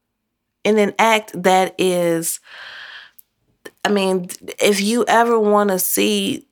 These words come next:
the toughness and resiliency of a woman,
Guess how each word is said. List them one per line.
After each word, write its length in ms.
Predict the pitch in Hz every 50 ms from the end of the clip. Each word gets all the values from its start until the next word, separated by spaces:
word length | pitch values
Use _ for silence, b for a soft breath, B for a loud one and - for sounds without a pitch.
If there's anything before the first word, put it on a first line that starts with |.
| - - _
the 480 | 175 170 160 156 156 147 127 - 180 170 _ _ _ _ _
toughness 1000 | - - 180 196 208 214 220 - - 220 220 214 202 202 202 - - - - - B B B B B
and 240 | _ 170 180 170 160
resiliency 1040 | 165 156 151 151 156 175 196 208 214 214 208 196 190 - - - 202 196 196 190 - _
of 180 | - 165 170 165
a 140 | - 160 165
woman, 720 | 156 156 165 175 185 190 190 190 190 190 190 185 185